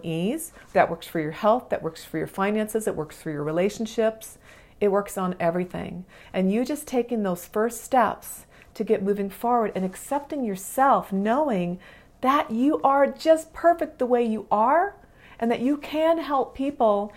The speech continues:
and not wait till you're, you have enough practice with behind the scenes or you've written enough scripts or whatever that is,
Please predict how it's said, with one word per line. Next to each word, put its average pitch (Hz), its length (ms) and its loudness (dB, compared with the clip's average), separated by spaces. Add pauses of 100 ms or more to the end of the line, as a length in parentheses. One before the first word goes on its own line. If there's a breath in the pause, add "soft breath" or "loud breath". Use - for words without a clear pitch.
(140 loud breath)
and 220 140 0
not 285 320 4
wait 285 440 4 (120)
till 220 140 0
you're, 247 380 4 (280 loud breath)
you 208 140 0
have 240 160 2
enough 294 220 0
practice 233 1000 2
with 190 180 -4 (200)
behind 254 380 2
the 226 60 -2
scenes 247 720 -2 (280 loud breath)
or 208 120 4
you've 202 160 4
written 277 220 8
enough 247 240 2
scripts 254 840 4 (260 loud breath)
or 233 80 2
whatever 262 400 6
that 226 220 6
is, 214 580 4